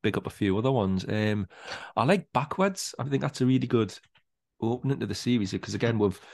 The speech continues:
there's a jump in person, there's a change in personality. You've got Crichton coming in, you've got the new Holly coming in, um, and I think it's really good to get,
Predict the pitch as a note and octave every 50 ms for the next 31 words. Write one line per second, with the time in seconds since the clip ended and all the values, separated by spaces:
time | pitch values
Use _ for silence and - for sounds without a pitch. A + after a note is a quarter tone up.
0 | - - - - _ _ _ _ _ _ _ - G#2 G#2+ G2+ G#2+ F#2+ - - C3+
1 | C3 C3 C3 - - A2+ A2 A2 G2+ F#2 F2+ - _ _ _ _ _ _ _ _
2 | _ _ - - B2 A#2 A2 - - A#2 A2+ G2 - - - D3 C#3 C3 C3+ B2+
3 | - C3 B2+ - - G#2 F#2+ F#2 - F#2+ - - - B2 - - - - G#2 G#2
4 | F#2+ F#2 F#2 F2+ F#2+ G2+ - F#2 A2 A#2 A2+ - G2+ F#2+ F2+ - - F#2 F2 F2+
5 | F#2 F2+ F2 F2+ - _ _ _ _ _ _ _ _ _ _ _ _ _ _ -
6 | _ - G2+ F#2+ F#2 F#2+ F2 F2 - F#2 F#2+ F#2 G2 - A#2 - F2+ - G#2+ G2
7 | F#2+ F#2 F#2+ G2 F2+ - F#2+ F2 F#2+ F2+ - -